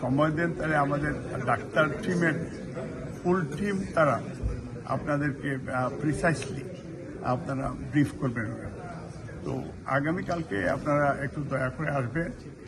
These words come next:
আহ, হসপিটালের সামনে। আহ, আমরা আগামীকালকে আপনাদেরকে, আহ, ফুল টিমের, আহ, পক্ষ থেকে, আহ, আপনাদেরকে ওনারা, আহ, আহ, সম-, এই এক্সপ্লেইন করবেন।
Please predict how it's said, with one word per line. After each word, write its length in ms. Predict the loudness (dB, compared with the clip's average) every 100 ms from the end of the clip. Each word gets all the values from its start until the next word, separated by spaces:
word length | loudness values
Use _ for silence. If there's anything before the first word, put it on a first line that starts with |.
| -6
আহ, 260 | 0 0 2
হসপিটালের 440 | 0 0 0 0
সামনে। 440 | 0 0 2 2 2
আহ, 840 | -2 -4 -2 -2 -2 0 2 2
আমরা 300 | 2 2 2
আগামীকালকে 680 | 2 2 0 0 0 0 0
আপনাদেরকে, 840 | -2 -2 -2 -4 -4 -6 -6 -10 -12 -10 -4
আহ, 220 | -2 -2 -6
ফুল 280 | -2 0 0 2
টিমের, 520 | 2 2 0 -2 -2
আহ, 120 | -2 -2 -8 -10 -10 -8
পক্ষ 320 | -6 -6 -2
থেকে, 240 | 0 0 -4 -10 -12 -12 -4
আহ, 220 | 0 0 0
আপনাদেরকে 540 | -2 -2 -2 -2 0 0
ওনারা, 320 | 0 2 4
আহ, 840 | 4 2 -4 -6 -8 -12 -12 -6
আহ, 120 | -4 -4 -6
সম-, 280 | -4 -4 -6
এই 100 | -10 -10 -10 -2 0 0
এক্সপ্লেইন 520 | -2 -4 -4 0 2 2
করবেন। 420 | -2 -4 -6 -6